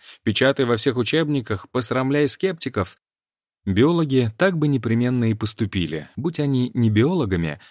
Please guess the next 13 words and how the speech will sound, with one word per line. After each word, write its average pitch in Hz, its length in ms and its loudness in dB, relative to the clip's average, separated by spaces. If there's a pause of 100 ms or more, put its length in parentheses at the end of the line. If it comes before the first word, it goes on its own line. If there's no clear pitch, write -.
(100)
а 98 140 2
организаторами 104 920 0
рекламных 98 640 -2
кампаний 131 760 -4
или 101 420 0 (100)
пиар-агентами. 80 880 -4 (540)
На 90 180 -2
самом 104 360 0
же 95 140 0
деле 104 480 -2
результаты, 98 680 -2
представленные 85 800 -4
Бампусом, 107 640 -6